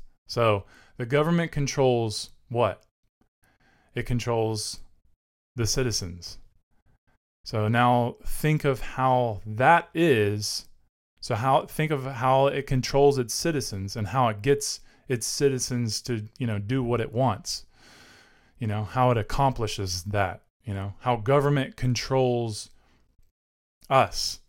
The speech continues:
you know, the slave named citizen. So it's funny be-, because people who argue this will go straight to the online dictionaries and find definitions and try to prove the whole word government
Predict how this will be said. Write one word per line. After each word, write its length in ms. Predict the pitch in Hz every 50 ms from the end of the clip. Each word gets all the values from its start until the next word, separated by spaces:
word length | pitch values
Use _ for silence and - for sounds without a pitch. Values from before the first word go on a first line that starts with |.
| _ _ _ _ _ _ _ _ -
you 80 | - 117
know, 140 | 110 110
the 120 | 110 117 120
slave 560 | - - - 135 135 139 139 139 131 117 110
named 340 | 120 113 110 110 110 104 -
citizen. 840 | - - - - 160 139 123 110 - - 107 98 92 92 92 - - - _ _ _ _ _ _ _ _ _ _ _ - - - - - - - - - - - - - -
So 500 | - - 156 156 156 151 143 135 123 113 - - - - - - - - _ _ _ _ _ _ _ _ _ _ _ _ _ _ _ _ _ -
it's 200 | 170 160 - -
funny 520 | - - - 175 175 196 196 190 175 165
be-, 320 | 156 135 127 139 143 170 - -
because 380 | 147 147 - 170 160 147 131 -
people 420 | - - - 185 185 - 185 160
who 180 | 156 165 147 143
argue 380 | 139 139 147 139 123 135 123
this 340 | 113 117 113 113 107 - -
will 120 | 127 120
go 140 | 117 113 131
straight 640 | 123 - - - - - 139 139 156 165 180 - -
to 160 | - - 156 139
the 120 | 135 143
online 580 | 143 139 135 143 143 139 135 135 131 127 123 117
dictionaries 600 | 113 131 127 - - 127 120 113 110 110 110 -
and 120 | 117 110
find 320 | - - 131 123 117 113 107
definitions 640 | 120 123 117 - 120 123 123 117 - 123 123 120 117
and 160 | 113 104 98
try 180 | - 104 101
to 80 | 92 90
prove 360 | - - - 127 123 123 110
the 100 | 104 98
whole 340 | 90 107 151 165 175 170 160
word 360 | 143 143 147 151 151 139 120
government 540 | 110 123 131 139 131 123 113 101 90 98 -